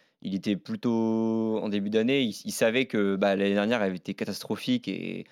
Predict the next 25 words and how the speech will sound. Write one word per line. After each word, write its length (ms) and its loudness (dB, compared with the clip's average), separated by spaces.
il 80 -6
avait 80 0
marqué 280 -4
les, 200 -2
les 120 -4
seuls 220 -6
points, 300 0
ils 100 -6
avaient 80 -10
terminé 300 -4
dernier. 420 2
C'était 400 0
pour 480 0
que 100 0
cette 240 -2
année, 380 4
on 460 -2
puisse 180 -8
avoir 160 2
une 80 0
voiture 280 -4
qui 100 -14
soit 160 -4
meilleure. 340 0
Euh, 560 -2